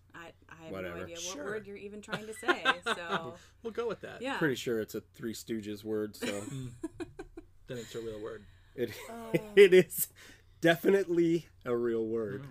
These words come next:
Speaker 3: Mm.
Speaker 2: Yes, for sure.
Speaker 1: Yes.
Speaker 2: That's funny.
Speaker 1: So,
Speaker 2: So.
Speaker 1: yeah, we are, hopefully Brendan's audio is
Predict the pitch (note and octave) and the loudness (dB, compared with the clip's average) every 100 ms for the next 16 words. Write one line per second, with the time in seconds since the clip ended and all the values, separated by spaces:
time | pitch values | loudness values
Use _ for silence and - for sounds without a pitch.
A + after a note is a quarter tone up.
0 | - C3 A2 - - - - B2 - A#2+ | -10 -8 -8 -10 -18 -16 -12 -12 -8 -8
1 | A2+ A2+ D#3+ - - - - - - C3+ | -8 -12 -16 -18 -20 -20 -20 -18 -14 -14
2 | A2+ F#2 G2+ - - - - - - - | -14 -14 -16 -20 -20 -20 -20 -20 -20 -20
3 | - G#3 C#3+ C#4+ D#4 - - - - - | -14 -2 0 0 -4 -10 -18 -20 -20 -20
4 | - - G3 G3 G3 F3+ F3+ F3+ F3 F3+ | -20 -20 -16 -14 -14 -14 -12 -12 -12 -14
5 | - G#3+ G#3+ A3+ G#3+ G#3 F3+ F#3+ G3 - | -12 -12 -6 -2 -2 -2 -10 -12 -14 -10
6 | E3+ E3+ G3 A3 A3+ F3+ | -10 -8 -8 -8 -8 -12